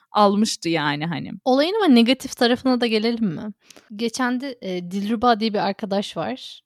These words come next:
Speaker 2: Arkadaş diyorum. Podcast'imizi hakkında çok güzel bir TikTok çekmişti geçenlerde. O vesileyle <laughs> tanışmış oldum diyeyim yani. Bu şey durumu var ya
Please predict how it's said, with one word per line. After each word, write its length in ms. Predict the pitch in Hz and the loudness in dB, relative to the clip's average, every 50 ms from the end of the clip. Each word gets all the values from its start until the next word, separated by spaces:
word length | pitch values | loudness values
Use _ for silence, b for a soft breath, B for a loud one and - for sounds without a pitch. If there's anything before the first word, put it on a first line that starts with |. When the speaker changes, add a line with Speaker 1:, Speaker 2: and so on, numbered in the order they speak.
| _ - | _ -6
Speaker 2:
Arkadaş 520 | 175 185 - - 190 190 190 - - - | -6 -6 -4 -6 -6 -6 -6 -6 -8 -10
diyorum. 380 | - 170 180 202 185 190 190 - _ _ - 220 | -8 -8 -8 -6 -6 -8 -10 -10 _ _ -16 -10
Podcast'imizi 920 | - - 196 - - 214 190 - - 202 196 190 190 196 196 196 190 - - - - - 214 226 _ - _ - | -4 -4 -4 -2 -2 -2 -2 0 0 0 2 2 0 0 -2 -2 -2 -4 -6 -8 -10 -10 -12 -14 _ -20 _ -14
hakkında 440 | - - 202 - - 202 190 190 208 | -6 -6 -6 -4 -2 -2 0 0 0
çok 140 | - 214 190 _ _ _ _ _ - - | -2 -4 -8 _ _ _ _ _ -14 -6
güzel 220 | 214 190 180 175 | -2 -2 -2 -2
bir 40 | 185 | -2
TikTok 420 | - - - - - 190 185 _ | -6 -14 -12 -6 -6 -6 -6 _
çekmişti 480 | - - - 165 _ _ 190 - - 170 | -14 -12 -12 -14 _ _ -20 -16 -14 -12
geçenlerde. 600 | 175 170 - - 185 175 175 175 170 185 190 220 | -12 -12 -12 -12 -12 -12 -10 -12 -12 -12 -12 -12
O 140 | 185 185 180 | -12 -12 -10
vesileyle 840 | 170 175 - - 233 175 - 202 - 233 233 226 - - 311 294 | -10 -10 -6 -4 -4 -4 -2 -2 -4 -4 -4 -2 -2 -2 -2 -2
<laughs> 0 | - _ _ _ - | -2 _ _ _ -4
tanışmış 400 | 453 247 320 - - 269 285 - | -2 -2 -2 -4 -4 -8 -6 -4
oldum 400 | 247 208 196 190 190 185 185 175 | -4 -4 -4 -4 -6 -8 -10 -10
diyeyim 200 | 180 180 175 180 | -10 -10 -10 -10
yani. 400 | 180 180 180 196 214 202 254 302 _ - | -10 -10 -10 -10 -10 -12 -12 -14 _ -10
Bu 140 | 262 269 | -10 -6
şey 260 | - - 311 254 247 226 | -2 0 2 2 2 0
durumu 280 | 247 240 247 254 262 | -2 -2 -2 -2 0
var 160 | 262 262 262 | 0 0 0
ya 300 | 247 220 190 180 185 - | 0 0 0 -2 -4 -6